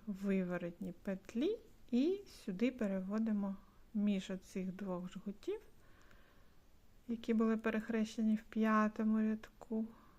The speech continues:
Ми їх продовжуємо розводити, і у нас вони пров'язуються. Спочатку, виходить, три, е,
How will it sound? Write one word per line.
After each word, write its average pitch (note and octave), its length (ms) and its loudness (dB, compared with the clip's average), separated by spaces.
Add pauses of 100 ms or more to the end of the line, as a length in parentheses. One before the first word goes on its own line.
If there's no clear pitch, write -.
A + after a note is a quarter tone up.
(560)
Ми G#3 180 0
їх G#3+ 120 -2
продовжуємо G3+ 760 -2
розводити, G3 920 -6 (1040)
і G3+ 40 -8
у F#3 140 -6
нас C#4+ 520 -4 (1160)
вони G#3 240 -2
пров'язуються. G#3 1080 -6 (800)
Спочатку, G3 800 -2 (460)
виходить, F#3+ 500 -8 (140)
три, G3+ 380 -2 (280)
е, G3 360 -4